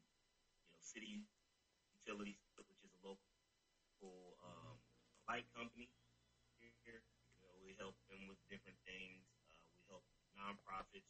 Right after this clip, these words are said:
with different things, getting their name out there in the community. Uh, wh-, you know, whatever. So we, we'll, we'll sit down with, like I said, with – small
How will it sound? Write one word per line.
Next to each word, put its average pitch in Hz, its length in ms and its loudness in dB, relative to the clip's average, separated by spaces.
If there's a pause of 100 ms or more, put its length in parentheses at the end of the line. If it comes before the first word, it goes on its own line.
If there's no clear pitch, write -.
with 101 240 -8
different 101 320 -4
things, 104 320 6 (240)
getting 101 160 -4
their 95 160 -2
name 101 240 2
out 101 240 2
there 104 80 4
in 101 80 6
the 95 100 -2 (140)
community. 104 500 -2 (480)
Uh, 87 300 -6 (400)
wh-, - 160 -10
you 104 80 0
know, 101 80 4
whatever. 117 400 10 (160)
So 95 240 4 (160)
we, 117 180 -4 (300)
we'll, 117 180 -2 (140)
we'll 113 160 -4
sit 127 320 2
down 123 400 12
with, 127 160 8 (240)
like - 160 -8
I - 160 -8
said, 120 240 8
with – 101 100 -4 (720)
small 113 300 12